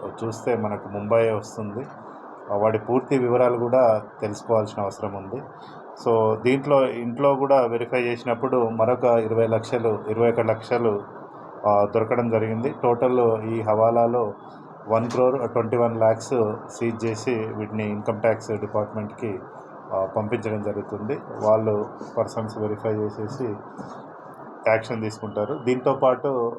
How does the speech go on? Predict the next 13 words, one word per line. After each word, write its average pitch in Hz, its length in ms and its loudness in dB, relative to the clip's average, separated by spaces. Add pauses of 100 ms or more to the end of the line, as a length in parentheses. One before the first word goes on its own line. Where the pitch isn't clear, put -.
ఆ, 113 260 2
ఇక్కడ 113 600 4
మనీని 117 380 0
కౌంట్ 117 380 2
చేయడానికి 117 540 0
ఒక 113 200 0
రెండు 107 340 0
కౌంటింగ్ 117 480 -2
మిషన్స్ 117 360 -6
కూడా 110 400 0 (380)
వీళ్ళు 104 160 0
వాడుతూ 101 440 2
ఉన్నారు. 101 600 -8